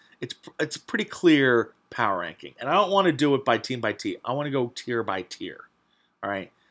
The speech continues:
That first tier is the Dodgers and the Astros. I mean, what's tier one?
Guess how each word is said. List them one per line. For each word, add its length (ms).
That 200
first 340
tier 240
is 100
the 80
Dodgers 480
and 80
the 80
Astros. 640
I 40
mean, 320
what's 340
tier 260
one? 240